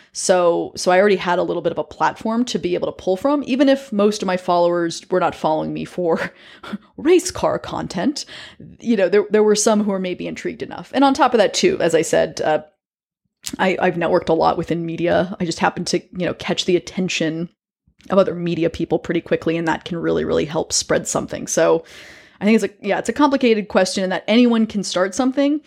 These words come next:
but in the words of a former internship boss, uh,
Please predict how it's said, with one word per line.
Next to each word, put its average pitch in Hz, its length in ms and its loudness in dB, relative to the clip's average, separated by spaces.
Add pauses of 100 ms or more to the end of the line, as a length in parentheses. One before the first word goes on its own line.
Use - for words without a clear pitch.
(300)
but 196 80 4
in 196 80 2
the 190 80 2
words 220 320 2
of 196 80 0
a 190 40 -2
former 190 600 -2
internship 185 720 -4
boss, 160 520 -2
uh, 160 360 -2